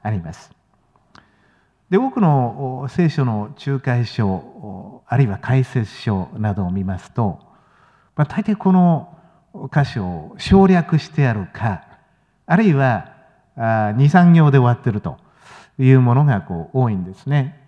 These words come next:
確かにこう、今日の箇所は短い箇所ですし、またこのイエス様がお語りになった言葉が、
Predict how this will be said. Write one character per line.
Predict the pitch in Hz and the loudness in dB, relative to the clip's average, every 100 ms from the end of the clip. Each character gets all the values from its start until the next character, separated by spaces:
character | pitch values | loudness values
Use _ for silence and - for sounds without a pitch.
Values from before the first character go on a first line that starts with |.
| _ _ _ _ _ _ _ _ _ _ 147 139 147 | _ _ _ _ _ _ _ _ _ _ -20 -20 -2
確 | 180 - | 0 2
か | 139 | -2
に | 127 | 0
こ | 135 123 113 123 170 - _ | -2 -2 -4 -10 -18 -20 _
う、 | 139 | -6
今 | - 135 | 0 0
日 | 117 | 0
の | 127 | -4
箇 | - | -4
所 | |
は | 113 | -2
短 | 117 117 135 123 | -2 -4 -4 -2
い | 104 90 - | -4 -6 -8
箇 | 110 | -8
所 | - 92 | -8 -10
で | 90 | -10
す | - | -14
し、 | - - 120 90 _ _ _ _ _ _ | -12 -6 -6 -6 _ _ _ _ _ _
ま | - 135 131 | -8 -2 -2
た | 127 | -2
こ | 123 | -2
の | 131 | 0
イ | 147 | 2
エ | 165 | 0
ス | - | -2
様 | 135 110 107 | -4 -4 -4
が | 98 113 127 113 - | -4 -4 -2 -4 -8
お | 135 | -8
語 | - 170 165 | -2 -2 0
り | 156 | 0
に | 147 | 0
な | 143 | -2
っ | 143 | -4
た | - | -6
言 | - 131 | -10 -8
葉 | 143 170 160 | -4 -2 -2
が、 | 104 76 | -2 -6